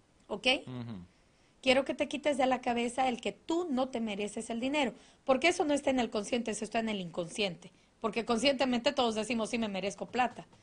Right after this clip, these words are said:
Speaker 1: Si Trump la tiene, ¿por qué yo no?". Pero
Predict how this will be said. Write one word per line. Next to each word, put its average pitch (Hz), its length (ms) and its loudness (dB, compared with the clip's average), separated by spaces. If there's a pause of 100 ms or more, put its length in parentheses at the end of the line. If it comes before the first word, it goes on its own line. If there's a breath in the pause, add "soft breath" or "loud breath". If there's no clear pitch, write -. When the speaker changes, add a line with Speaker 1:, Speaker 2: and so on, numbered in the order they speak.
Speaker 1:
Si - 160 -6
Trump 233 240 2
la 240 180 2
tiene, 233 220 0
¿por 226 140 -6
qué 190 120 -4
yo 190 80 -2
no?". 233 160 -2 (680 soft breath)
Pero 254 480 4